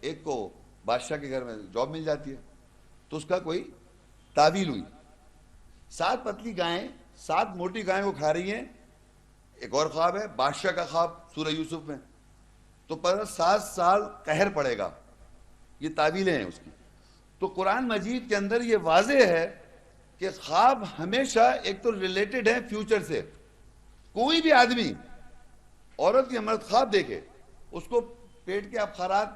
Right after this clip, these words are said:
یہ اس طرح کی بات کہہ کے ہٹا مت دے زندگی میں۔ وہ خواب جو ہیں، وہ خواب آتے ہیں، وہ آپ کی زندگی سے ریلیٹڈ ہوتے ہیں، لیکن آپ کو تعویل کرنی نہیں آتی۔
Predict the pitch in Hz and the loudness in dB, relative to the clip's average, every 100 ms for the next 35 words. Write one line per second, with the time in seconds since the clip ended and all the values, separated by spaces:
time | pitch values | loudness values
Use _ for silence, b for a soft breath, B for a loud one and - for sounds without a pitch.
0 | - 160 170 208 202 196 185 190 196 185 | -12 -12 -12 -10 -10 -4 -4 -4 -6 -4
1 | 160 170 180 202 180 156 156 143 139 165 | -2 -2 -4 -6 -8 -6 -6 -6 -6 -8
2 | 254 b b b - - 156 160 127 175 | -14 b b b -20 -12 -10 -8 -4 0
3 | 247 196 170 185 214 151 175 214 233 - | 0 -2 -4 -4 -6 -6 0 2 2 -2
4 | - - - - - _ - - 160 220 | -16 -20 -20 -20 -20 _ -10 2 4 6
5 | 185 180 208 214 262 190 214 190 196 233 | 6 6 4 4 0 0 2 2 2 -4
6 | 185 190 196 226 240 190 165 180 196 196 | -6 -2 -2 -2 -2 -2 -2 -2 0 0
7 | 190 170 226 208 190 220 269 226 214 262 | 0 -2 -4 -2 0 2 0 2 2 0
8 | - 220 254 254 233 214 185 156 147 | 0 2 2 4 2 2 -2 -2 -4